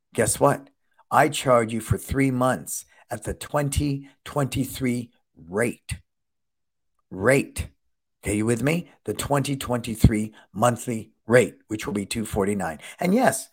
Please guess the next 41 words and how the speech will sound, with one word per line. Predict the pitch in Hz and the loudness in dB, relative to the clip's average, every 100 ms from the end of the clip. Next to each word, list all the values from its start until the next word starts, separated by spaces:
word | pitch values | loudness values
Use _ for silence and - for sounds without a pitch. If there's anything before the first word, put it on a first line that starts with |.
| _ | _
I'll | - 123 | 2 4
refund | 123 117 110 | 4 0 -2
the | 110 | -2
rest | 101 98 104 | -2 -2 -6
of | |
the | 95 | -6
money | 92 92 | -6 -6
back. | 82 76 - - - - | -6 -6 -8 -18 -20 -2
We | 151 | 2
had | 175 | 4
a | 170 | 2
case | 170 156 143 - | 0 0 0 -4
in | 135 | -6
point. | - 120 - - | -2 -2 -2 -8
This | 107 - | -6 -2
happened. | 98 - - _ _ _ | -2 -2 -14 _ _ _
Somebody | - 120 123 139 | -4 -2 2 4
bought | 135 117 | 4 4
a | 117 | 2
month. | 101 90 - - - - _ _ _ _ _ _ _ _ _ _ _ | -4 -6 -10 -6 -6 -6 _ _ _ _ _ _ _ _ _ _ _
The | - | 6
kid | - 110 | 8 8
cried | - - - 135 135 95 - | 0 -8 -6 -4 -2 -4 -8
for, | 101 | -6
like, | 104 101 | -4 -4
the | 101 | -8
first | - 123 135 - | -2 -2 -2 -2
two, | 143 | -2
three | 135 131 | 0 -2
classes. | 127 120 120 117 - - - - | 0 2 2 0 -12 -18 -20 0
Parent | 110 113 | 2 2
decided, | 104 107 107 107 104 - _ | 0 0 2 2 0 -6 _
"I | 117 | 4
don't | 127 | 6
wanna | 123 117 | 4 2
do | 107 101 | 0 -4
this. | 90 - - _ | -8 -12 -16 _
I | - | -6
want | 104 104 | -4 -4
a | |
refund." | 92 87 - 87 | -4 -8 -8 -12